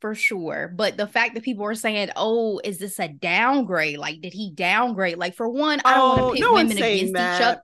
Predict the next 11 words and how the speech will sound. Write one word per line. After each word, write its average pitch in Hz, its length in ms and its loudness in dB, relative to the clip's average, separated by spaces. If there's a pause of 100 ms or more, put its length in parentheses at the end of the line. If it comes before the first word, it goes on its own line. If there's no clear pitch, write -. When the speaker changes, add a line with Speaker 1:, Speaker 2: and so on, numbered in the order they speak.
Speaker 2:
No. 190 580 4
Speaker 1:
People, 214 360 0
people 254 360 0
are 208 120 4
Speaker 2:
Mm-mm. - 100 2
Speaker 1:
saying 156 260 -2
that. 139 240 -6 (240)
Pe-, - 220 -16
and 262 260 2
Speaker 2:
<gasps> 494 280 -4
Speaker 1:
check, 294 100 0